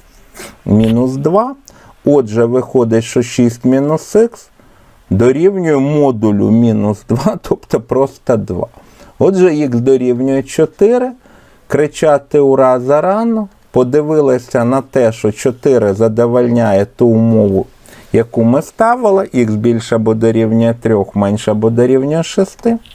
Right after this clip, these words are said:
Все, прийшла пора писати відповідь. Наше рівняння має два кореня, мінус два і чотири.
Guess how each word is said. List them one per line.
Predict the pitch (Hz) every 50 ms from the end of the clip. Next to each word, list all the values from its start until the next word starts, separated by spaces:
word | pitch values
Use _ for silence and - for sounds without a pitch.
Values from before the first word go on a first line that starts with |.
| - - - _ - _ - - - - - - - - - - - - - -
Все, | - - 285 320 370 - _
прийшла | - 151 143 - - 196 208
пора | 214 - - 143 147 156
писати | - - - 123 - - 131 120 123 - 117 110
відповідь. | 101 98 101 98 - - - 95 98 104 135
Наше | 139 143 - - - 151
рівняння | 151 165 170 190 220 262 277 294 254 185 160
має | 160 165 175 175 165 147
два | 120 113 113 117 113
кореня, | 117 - - 104 101 98 98 95 92 92
мінус | 92 104 120 127 120 117 113 110 110
два | 113 113 120 143 185 190 190 -
і | - 120
чотири. | 120 - - - 92 - - - - -